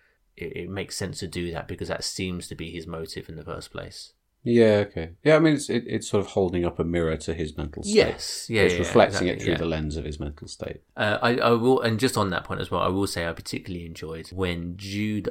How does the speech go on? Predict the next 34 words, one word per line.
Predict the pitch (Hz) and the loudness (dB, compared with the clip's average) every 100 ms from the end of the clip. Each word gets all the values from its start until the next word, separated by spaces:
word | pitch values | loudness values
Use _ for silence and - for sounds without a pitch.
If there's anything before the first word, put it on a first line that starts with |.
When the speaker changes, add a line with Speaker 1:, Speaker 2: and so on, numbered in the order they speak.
| - | -6
Speaker 1:
asks | 90 85 - - - - _ _ _ _ | -6 -6 -8 -14 -14 -14 _ _ _ _
Mark | - 90 87 - | -10 -6 -6 -6
Chapman | - - - 85 76 - | -10 -10 -8 -10 -12 -14
if | 87 82 | -14 -12
he | 85 | -10
wants | 82 - - | -10 -12 -14
to | 85 | -12
go | 87 80 | -10 -8
and | |
watch | 82 - | -10 -14
a | 85 | -14
film | - 85 80 | -12 -10 -12
with | 78 | -12
them. | - 95 - _ _ _ _ _ _ _ | -12 -12 -16 _ _ _ _ _ _ _
And | - 82 78 78 - | -8 -8 -10 -12 -18
his | 85 90 82 | -10 -8 -4
answer | 85 - - - 82 | -4 -4 -6 -6 -4
is | - 80 | -4 -6
basically | - 82 - | -6 -6 -8
to | - 87 | -10 -8
laugh | 85 85 | -8 -8
it | - | -8
off. | - 92 - - | -8 -8 -12 -14
And | 85 | -12
he | 85 | -12
says, | - 85 | -10 -2
"Oh, | 98 | 2
I | 98 90 | 4 2
hate | 92 - | -2 -6
films | - 85 80 80 - - | -8 -12 -12 -16 -14 -6
and | |
I | 87 | -4
hate | 95 98 - | -2 -2 -2
actors." | - - - 82 | -4 -6 -12 -12